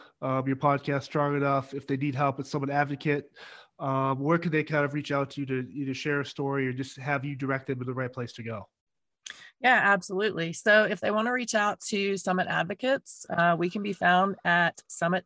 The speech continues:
Speaker 2: advocates dot org. You can email me directly there, info at summit advocates dot org. That comes straight to me.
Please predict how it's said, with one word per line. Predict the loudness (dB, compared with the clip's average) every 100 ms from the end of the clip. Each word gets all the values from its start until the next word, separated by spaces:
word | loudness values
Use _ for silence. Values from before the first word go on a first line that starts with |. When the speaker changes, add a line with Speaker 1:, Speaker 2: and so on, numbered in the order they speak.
| -2
Speaker 2:
advocates | 0 0 0 0 0 -6 -8 2
dot | 4 4 0
org. | -2 0 -2 -6 _ _ -20 -20 -14 -4
You | -4
can | 0 -2 -2 0
email | 0 4 4 4
me | 2 0
directly | 0 2 2 2 -4
there, | -2 -2 -2 -2
info | -4 -2 2 2 2 -2 -2
at | 0 0
summit | -2 -4 0
advocates | -2 -2 -4 -4 -6 -8 -2
dot | 0 0
org. | 2 0 0
That | -2 -2
comes | -4 -4 -4
straight | -6 -4 -4 -4 -10 -4
to | -2
me. | 0 -2 -2 -4